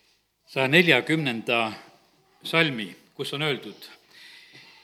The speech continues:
„Mis sa oled öelnud, on sulatatud väga selgeks ja su sulane armastab seda.“ Jumala sõna on tegelikult väga otsekohene,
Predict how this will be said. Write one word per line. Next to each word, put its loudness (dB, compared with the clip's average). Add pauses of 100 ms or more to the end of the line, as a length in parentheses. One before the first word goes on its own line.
(160)
„Mis 6
sa 6
oled 4
öelnud, 4 (840)
on -4
sulatatud 2
väga 6
selgeks 2 (920)
ja 0
su -2
sulane 6 (360)
armastab -2 (100)
seda.“ -6 (1300)
Jumala 0
sõna -2
on -8
tegelikult -6
väga -2 (640)
otsekohene, -4